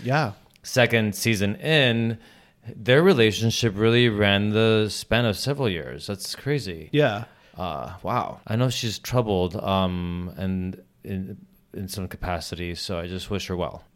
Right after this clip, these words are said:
Speaker 1: Oh, the real Heather Locklear. I thought you meant Sammy Joe.
Speaker 2: Correct, no.
Speaker 1: Well, Sammy
Speaker 2: Heather
Speaker 1: Joe
Speaker 2: Lock-
Speaker 1: is a little troubled too, but I think what's interesting in this episode is we're getting more insight into her motives.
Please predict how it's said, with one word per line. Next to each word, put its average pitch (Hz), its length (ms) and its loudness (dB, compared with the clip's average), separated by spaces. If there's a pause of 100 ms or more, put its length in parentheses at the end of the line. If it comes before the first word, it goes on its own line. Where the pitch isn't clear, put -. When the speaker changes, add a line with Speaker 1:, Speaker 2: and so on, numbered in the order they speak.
(100)
Speaker 1:
Oh, 127 240 4
the 131 140 4
real 135 220 8
Heather 110 260 4
Locklear. 101 440 -2
I - 80 4
thought 139 220 4
you 143 100 8
meant 139 200 4
Sammy 123 360 4
Joe. 110 420 4
Speaker 2:
Correct, 104 300 2
no. 113 380 6 (360)
Speaker 1:
Well, 277 380 8
Sammy 294 400 6
Speaker 2:
Heather 262 120 6
Speaker 1:
Joe 269 220 10
Speaker 2:
Lock- 277 100 10
Speaker 1:
is 190 100 6
a 180 60 8
little 180 280 8
troubled 156 440 4
too, 202 380 6
but 127 220 4 (100)
I 139 100 4
think 226 240 -2
what's 311 160 2
interesting 151 460 -2
in 127 100 2
this 160 180 2
episode 135 440 4
is 120 140 2
we're 123 100 4
getting 135 320 2
more 127 180 4
insight 127 560 2
into 120 240 -2
her 110 140 -4
motives. 147 720 2